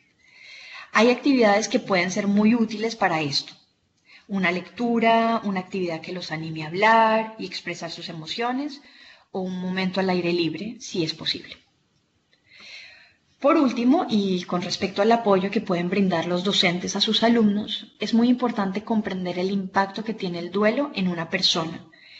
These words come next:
y cómo puede afectar su función-, funcionamiento a diario. Cuando alguien sufre una pérdida, cambia su capacidad de concentrarse.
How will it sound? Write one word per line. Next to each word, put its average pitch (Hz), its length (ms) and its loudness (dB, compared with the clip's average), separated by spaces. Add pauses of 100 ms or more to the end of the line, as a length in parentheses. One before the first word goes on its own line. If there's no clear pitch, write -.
y 202 100 -2
cómo 185 300 0
puede 196 200 4
afectar 196 580 -2
su - 180 -2
función-, 165 600 -4
funcionamiento 165 880 -4
a 165 60 4
diario. 170 380 2 (1200)
Cuando 202 240 6
alguien 226 260 6
sufre 262 280 2
una 240 200 2
pérdida, 214 580 0 (460)
cambia 202 300 0
su - 120 -2
capacidad 180 440 -4
de 165 100 -8
concentrarse. 196 760 -2